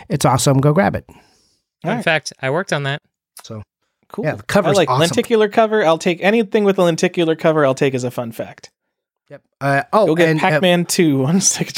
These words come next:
Speaker 3: Genesis.
Speaker 1: Yeah, more.
Speaker 2: You
Speaker 1: And
Speaker 2: want me to sign that game? Just send it to me.
Speaker 1: I
Speaker 2: I'll
Speaker 1: sure,
Speaker 2: sign it.
Speaker 1: I sure don't. Um,
Speaker 2: <laughs>
Speaker 1: but what I would recommend,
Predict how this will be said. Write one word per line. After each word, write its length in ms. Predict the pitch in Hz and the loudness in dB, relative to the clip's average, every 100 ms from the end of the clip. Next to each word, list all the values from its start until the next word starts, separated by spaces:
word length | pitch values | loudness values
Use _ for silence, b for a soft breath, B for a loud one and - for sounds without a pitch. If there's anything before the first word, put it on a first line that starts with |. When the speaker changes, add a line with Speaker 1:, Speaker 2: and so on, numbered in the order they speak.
| - | -2
Speaker 3:
Genesis. 760 | - - - - 151 - - - | -2 -2 -4 -2 -4 -6 -10 -10
Speaker 1:
Yeah, 300 | - 147 120 - | -6 -4 -4 -4
more. 280 | 160 160 196 | 0 2 2
Speaker 2:
You 60 | 175 | 2
Speaker 1:
And 160 | 165 | 2
Speaker 2:
want 140 | 202 180 | 2 2
me 100 | 185 | 2
to 80 | |
sign 400 | 151 - 180 196 | 2 0 0 0
that 140 | 208 202 | 0 0
game? 400 | 175 202 202 185 | 2 2 2 -2
Just 160 | 127 | -4
send 180 | - 156 | -2 -2
it 80 | 170 | -4
to 100 | - | -2
me. 40 | 139 | 0
Speaker 1:
I 200 | 143 147 | 2 2
Speaker 2:
I'll 60 | |
Speaker 1:
sure, 360 | 135 - - 170 | 2 0 2 2
Speaker 2:
sign 120 | 110 | 0
it. 60 | 104 | -2
Speaker 1:
I 80 | 135 | 0
sure 240 | - 156 | 4 2
don't. 280 | 135 120 104 - B B - | 2 0 -2 -12 B B 0
Um, 520 | 143 139 131 123 113 110 B B 156 | 4 4 4 0 -6 -14 B B -20
Speaker 2:
<laughs> 400 | _ _ _ _ | _ _ _ _
Speaker 1:
but 340 | 151 117 151 - | -10 0 0 0
what 340 | 151 147 143 | 0 2 2
I 120 | 139 | 2
would 400 | 143 127 170 233 | 0 2 2 4
recommend, 560 | 214 170 156 143 170 | 2 2 2 2 2